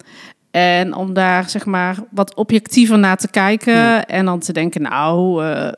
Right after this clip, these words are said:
Speaker 1: hè." Maar ik heb zelf ook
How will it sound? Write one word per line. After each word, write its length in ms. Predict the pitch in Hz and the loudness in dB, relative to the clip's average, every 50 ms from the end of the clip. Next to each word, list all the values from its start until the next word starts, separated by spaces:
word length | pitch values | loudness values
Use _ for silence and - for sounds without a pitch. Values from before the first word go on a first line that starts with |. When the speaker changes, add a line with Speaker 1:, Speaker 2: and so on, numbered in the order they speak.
| - - 190 | -6 -4 0
Speaker 1:
hè." 200 | 208 247 262 285 320 - - - - - - - _ _ _ _ _ _ _ _ _ _ _ _ _ | 0 2 2 0 -2 -4 -10 -20 -20 -20 -20 -20 _ _ _ _ _ _ _ _ _ _ _ _ _
Maar 580 | 247 208 202 202 202 202 196 196 208 202 - _ _ _ _ _ _ _ _ _ _ _ _ | -4 0 0 2 2 2 2 0 -2 -4 -10 _ _ _ _ _ _ _ _ _ _ _ _
ik 160 | - 214 - | -8 -4 -2
heb 120 | - 202 208 | -2 -2 -2
zelf 380 | - - 233 208 214 214 196 - | 0 0 2 2 2 2 0 -2
ook 300 | - - 220 240 - | -2 -2 -2 -2 -2